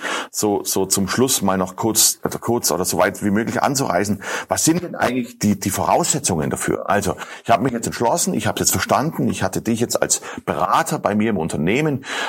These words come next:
und sage jetzt als Baukonzern, oh jo, cool, finde ich gut. Was muss ich für Systemvoraussetzungen schaffen, dass ich das tun kann? Stichwort D M S oder E C M oder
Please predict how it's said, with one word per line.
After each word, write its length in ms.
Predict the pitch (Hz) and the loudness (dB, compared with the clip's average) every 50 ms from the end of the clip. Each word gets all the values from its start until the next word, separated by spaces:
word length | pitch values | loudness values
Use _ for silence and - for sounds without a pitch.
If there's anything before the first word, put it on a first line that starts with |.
| - - | -6 -4
und 160 | - 101 92 | -4 -2 0
sage 280 | - 92 87 104 107 110 | 2 4 2 2 2 0
jetzt 220 | 98 - - - | -2 -2 0 0
als 200 | - 85 78 - | 0 0 -2 -2
Baukonzern, 540 | - - 90 110 110 117 101 - 98 90 - | 0 2 2 2 2 0 -2 -2 -2 -2 0
oh 220 | - 92 104 104 | 0 0 2 2
jo, 300 | 92 90 95 98 - - - - - - | 2 2 2 0 -2 -6 -12 -16 -8 -2
cool, 300 | - 139 151 165 - - - | 0 0 2 0 0 -4 -6
finde 180 | - 123 117 107 | -2 0 0 0
ich 120 | 104 - | 0 -2
gut. 320 | - - 151 175 196 170 - - - - - _ - - | -6 -6 -6 -6 -6 -8 -10 -10 -10 -10 -10 _ 0 0
Was 160 | 101 110 107 | 0 2 2
muss 140 | 117 123 110 | 0 0 0
ich 100 | 98 87 | 2 0
für 80 | 101 | 0
Systemvoraussetzungen 1120 | 95 - 104 - - - 123 127 120 - - 87 71 78 82 87 90 90 - - 80 71 67 | 0 0 0 0 0 2 2 0 0 0 -2 -2 0 0 0 0 0 -2 -2 -2 -2 -2 0
schaffen, 320 | - 90 90 104 113 104 - - - - - | 0 0 0 0 -2 -4 -4 -10 -10 -6 -2
dass 160 | - 92 - | -2 0 0
ich 80 | 95 - | 0 0
das 180 | 107 95 - | 0 0 0
tun 240 | - - 98 90 90 | 0 0 0 0 0
kann? 400 | - - - 71 69 67 - - - - - - | 0 0 -2 -2 -2 -2 -4 -4 -6 -8 -8 -6
Stichwort 500 | - - - 117 - 185 208 - - - - - _ _ - - | -6 -4 -2 -2 0 2 0 0 -2 -6 -20 -20 _ _ -4 -4
D 100 | - 82 | -2 -2
M 100 | 78 - | 0 0
S 500 | - 139 143 - - - - - - _ _ | 0 2 4 4 4 4 2 -2 -8 _ _
oder 240 | - - - - - | -2 0 0 0 0
E 80 | - | 2
C 160 | - - - | 2 2 2
M 500 | - - 117 123 127 127 127 123 120 117 | 2 2 2 4 4 4 2 2 2 0
oder 360 | - - 76 73 71 69 - | 0 0 0 0 -2 -2 -4